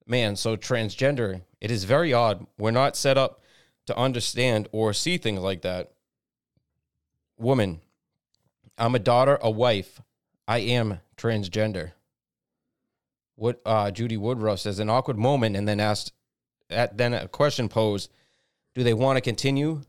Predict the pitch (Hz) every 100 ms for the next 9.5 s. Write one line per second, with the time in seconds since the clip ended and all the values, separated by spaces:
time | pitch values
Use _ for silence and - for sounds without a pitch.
0 | _ - - 120 135 131 110 107 95 107
1 | 131 165 127 104 101 123 131 127 123 113
2 | 101 - 110 110 110 98 117 113 95 80
3 | 82 - _ _ _ _ _ _ _ _
4 | _ _ _ _ _ _ _ _ - 107
5 | 95 92 110 92 90 110 113 92 92 87
6 | 104 104 95 92 92 92 90 98 - 98
7 | 92 101 92 95 92 90 87 87 90 87
8 | 87 95 95 - _ _ _ _ _ -
9 | 117 110 101 90 85